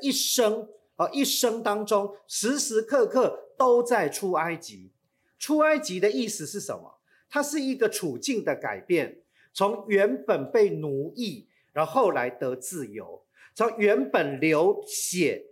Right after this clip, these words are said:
流泪，后来到流奶与蜜。原本是法老王的奴隶，后来变成上帝的百姓。它是一种处境的改变，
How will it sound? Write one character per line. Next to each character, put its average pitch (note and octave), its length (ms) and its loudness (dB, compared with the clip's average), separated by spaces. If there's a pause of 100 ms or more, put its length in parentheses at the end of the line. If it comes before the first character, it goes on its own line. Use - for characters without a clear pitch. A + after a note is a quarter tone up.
流 C#3+ 320 2
泪， D#3+ 420 0 (220)
后 B3+ 200 2
来 C#3+ 200 0
到 E3+ 220 2
流 D3 440 -2
奶 C#3 380 -4
与 B2+ 260 -12
蜜。 C#3+ 300 -6 (580)
原 A3 380 2
本 D3 220 0
是 F#3 520 -4 (540)
法 G3+ 280 2
老 G3+ 240 2
王 C#3 340 0
的 D3+ 140 2
奴 C#3 280 -4
隶， D#3+ 340 -4 (160)
后 G#3 200 2
来 C3 140 0
变 C#3+ 320 2
成 B2+ 400 -6
上 D#3+ 500 -4
帝 D#3 140 -6
的 A#2 140 -8
百 - 300 -16
姓。 B2 400 -8 (420)
它 C#4 120 2
是 C#4+ 180 -4
一 C#4+ 100 -2
种 G3+ 240 0
处 E3 340 -4
境 A#3 280 -2
的 C#3+ 120 2
改 A2 260 -8
变， E3+ 400 -2